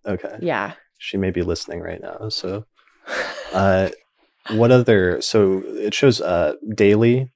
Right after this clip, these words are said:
Speaker 1: and monthly exact transits. Um, it's got a personalized ephemeris, which is connected to whatever city you want it to, uh, give you the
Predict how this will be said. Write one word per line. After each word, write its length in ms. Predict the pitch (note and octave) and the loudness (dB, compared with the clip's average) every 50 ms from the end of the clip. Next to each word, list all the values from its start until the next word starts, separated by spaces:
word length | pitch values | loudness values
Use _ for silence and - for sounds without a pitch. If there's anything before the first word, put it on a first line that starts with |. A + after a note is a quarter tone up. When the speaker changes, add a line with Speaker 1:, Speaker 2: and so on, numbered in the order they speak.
| - | -8
Speaker 1:
and 180 | - F#2 F#2 F2+ | -6 -4 -2 -2
monthly 500 | F2+ F2+ F#2 F2+ - - G2+ F#2+ G2 E2 | -2 -2 -2 -4 -4 -2 0 0 0 0
exact 380 | F#2 F2+ - D#2+ E2+ E2+ - | -2 -2 -2 -2 -4 -4 -6
transits. 760 | - - A2+ A2 A2+ A#2 A2+ A#2 A#2+ B2 - - - - - _ _ _ _ | -6 -2 0 2 2 4 4 2 2 0 -2 -6 -14 -14 -16 _ _ _ _
Um, 300 | G2 G2 F#2 F2 F2 - | -4 -4 -2 -2 -4 -4
it's 160 | - F2+ - | -8 -8 -4
got 140 | - G2 F2 | -2 -2 -2
a 40 | D#2+ | -2
personalized 640 | - - - F#2 - - - F#2 F2+ E2+ E2 - | -2 -4 -4 -4 -4 -4 -4 -4 -4 -4 -4 -6
ephemeris, 600 | D#2+ - - - G2+ G#2 G#2 G#2+ A2+ A2+ A2+ - | -8 -4 0 0 2 4 4 4 2 2 0 0
which 120 | - F#2+ - | -2 -4 -4
is 100 | - - | -4 -6
connected 420 | - - F#2 E2+ - - F2+ - - | -4 -4 -4 -4 -4 -6 -6 -6 -6
to 280 | - - F2 E2+ E2 - | -4 -2 -2 -2 -2 -2
whatever 400 | E2+ F#2+ F#2 F2 F#2 F2+ F#2 F2+ | -4 -2 -2 0 0 0 0 -2
city 680 | E2+ - - - - F#2+ F2 F2+ F2+ F2 F2 D#2+ C#2 - | -2 -2 -2 -2 -2 -2 -2 -2 -2 -2 -2 -4 -6 -6
you 200 | G2+ G2+ F#2+ F#2 | -6 -4 -4 -2
want 260 | E2+ F2 E2+ E2 D#2+ | -2 -2 -2 -2 -2
it 120 | E2+ - - - - | -6 -8 -10 -10 -8
to, 300 | - F2+ E2+ E2 E2 F2 - _ _ _ _ _ _ _ _ _ _ _ _ | -6 -4 -4 -4 -6 -6 -10 _ _ _ _ _ _ _ _ _ _ _ _
uh, 200 | - F#2 E2+ E2 - | -6 -4 -2 -2 -2
give 200 | E3+ - F#2+ F2+ | -2 -2 -2 0
you 120 | F#2 F2 F2 | 0 -2 0
the 80 | - | 2